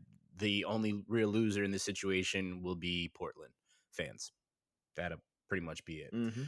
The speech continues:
Speaker 1: Uh, but
Speaker 2: Mm-hmm.
Speaker 1: let's, let's get to I don't wanna call them a loser, but in the, in the instance of winning and losing, uh, this team lost in this series,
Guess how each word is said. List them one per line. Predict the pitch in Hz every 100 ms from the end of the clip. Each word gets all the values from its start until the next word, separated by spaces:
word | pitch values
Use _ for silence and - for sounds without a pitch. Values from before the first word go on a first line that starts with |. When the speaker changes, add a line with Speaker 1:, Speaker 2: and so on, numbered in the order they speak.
| -
Speaker 1:
Uh, | 190 101 101
but | 101 123
Speaker 2:
Mm-hmm. | 123 131
Speaker 1:
let's, | 156 170 -
let's | 135 143
get | - 147 -
to | - 139 117 110 101 98 - _ _ _ _ _ _ _ _ -
I |
don't | 202
wanna | 165 120
call | - 131
them | 131 110
a |
loser, | 98 113 135 127 139
but | 117 110 104 -
in | 107 110
the, | 110 -
in | 117 117
the | 117
instance | 131 123 131 120 120
of | 104
winning | 110 117 110
and | 107
losing, | 104 120 110 101 95 90 87 90
uh, | 95 95 90 87 85 73 _ _ _ _ _ _ _ _ _ _
this | - 104 113 -
team | 127 101
lost | 95 87 80 -
in | 92
this | 90 82
series, | 92 69 69 -